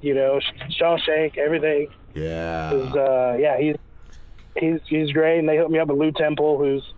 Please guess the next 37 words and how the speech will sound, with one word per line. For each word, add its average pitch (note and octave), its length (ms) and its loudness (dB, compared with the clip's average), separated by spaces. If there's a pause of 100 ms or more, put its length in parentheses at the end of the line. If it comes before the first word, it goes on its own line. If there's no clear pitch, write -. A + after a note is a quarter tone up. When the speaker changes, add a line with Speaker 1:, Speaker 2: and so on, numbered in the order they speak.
(120)
Speaker 2:
<sighs> - 240 -8
Speaker 1:
fantastic D3+ 580 0
as C3+ 160 0
well. C#3 320 4
Speaker 2:
I C#3 240 2
love C#3+ 420 0
Lou. A2+ 280 0
Speaker 1:
Who, C#3 180 2
uh, C3 300 2
Speaker 2:
Lou B2 60 -2
is A#2 100 -4
great. A2+ 640 -2 (680)
Speaker 1:
Yeah, D3+ 300 2 (520)
Lou E3+ 280 2
is D3 180 0
great, C#3+ 340 2
yeah. C#3+ 300 4
I've, C#3 320 0 (480)
the D3+ 260 -2
funniest F#3 380 2
guy, D#3 280 4
has D#3+ 200 0
the D3+ 100 -4
greatest D3+ 340 -2
stories D3+ 320 2
about C3+ 280 0
Devil's C#3+ 260 0
Rejects. C3+ 460 -2 (460)
Speaker 2:
Oh. A2+ 220 0
Speaker 1:
Since C#3 140 -2
I C#3+ 60 2
love C#3+ 240 2
that C#3+ 160 2
movie, C3+ 380 0
it's - 200 -4
like, B2 240 2 (480)
Speaker 2:
Yeah. D2 600 -6